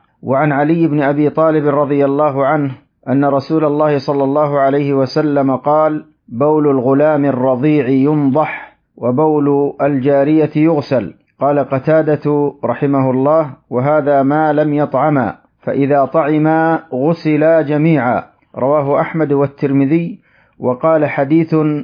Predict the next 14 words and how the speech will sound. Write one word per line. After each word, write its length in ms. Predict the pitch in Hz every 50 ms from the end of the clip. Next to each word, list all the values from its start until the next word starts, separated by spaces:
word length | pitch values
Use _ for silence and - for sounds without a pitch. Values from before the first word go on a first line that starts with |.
| - _ _ _ _ -
حسن. 440 | - - 165 165 - 135 113 98 - _ - _ _ _ _ _ -
وعن 280 | 92 127 143 156 160
عائشة 800 | 151 151 160 156 170 175 180 180 170 170 180 165 165 165 165 160 151
رضي 320 | 143 147 139 147 151 147
الله 400 | 143 143 147 156 151 143 143 139
عنها 340 | 127 160 156 147 147 139 135
قالت: 640 | - - 156 160 147 135 135 135 135 - - - _ _ _ _ _ -
أُتي 520 | 160 160 160 160 147 147 147 147 143 147 - - _ _ _ _ _ _ -
رسول 400 | 127 131 135 131 - 165 165 151
الله 340 | 143 143 147 156 151 147 139
صلى 240 | 135 - 143 139 139
الله 360 | 135 139 151 151 147 147 143
عليه 380 | 123 135 143 151 156 143 147 143
وسلم 920 | 135 135 135 - 156 151 151 143 135 143 156 151 151 151 151 147 147 147